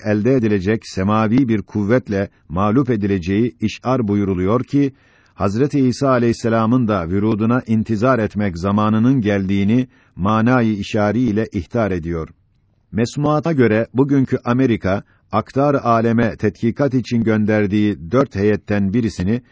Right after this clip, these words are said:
bugünkü beşeriyetin saadetini temin edecek salim bir din taharrisine memur etmiştir. Bu ise mücedditliğini mahkemel lisanıyla her tarafa ilan eden Risale-i Nur,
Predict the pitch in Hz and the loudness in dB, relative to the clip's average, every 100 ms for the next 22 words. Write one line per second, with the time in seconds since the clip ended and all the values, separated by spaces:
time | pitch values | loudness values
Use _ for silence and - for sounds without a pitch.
0 | _ - 101 147 131 120 120 113 104 113 | _ -10 -2 0 2 0 0 0 0 0
1 | 113 110 - 135 - 110 110 110 110 113 | 2 0 0 -2 0 0 0 0 0 -2
2 | - 107 110 139 117 98 95 117 - _ | 0 0 0 0 0 0 -2 -4 -6 _
3 | _ _ - 92 101 104 147 120 117 95 | _ _ -6 0 0 2 0 0 0 0
4 | 151 135 113 107 98 107 - 110 120 104 | -2 0 0 0 0 -2 -2 0 0 2
5 | 107 120 98 - 85 - 76 - _ _ | 2 2 0 -4 -10 -10 -14 -16 _ _
6 | _ _ _ _ _ _ _ _ 87 147 | _ _ _ _ _ _ _ _ -2 2
7 | 156 - 107 117 - - 87 95 113 110 | 2 2 0 0 -4 -12 -4 0 2 2
8 | 127 123 127 127 139 151 117 117 117 123 | 0 0 2 2 2 0 0 -2 0 0
9 | 131 139 117 113 127 120 123 127 120 117 | 0 0 0 0 0 2 2 2 0 0
10 | 156 131 120 110 117 107 113 117 120 110 | -2 -2 -2 0 -2 0 0 2 2 2
11 | 113 101 101 113 107 101 95 107 135 | 2 0 -2 -2 0 2 2 2 0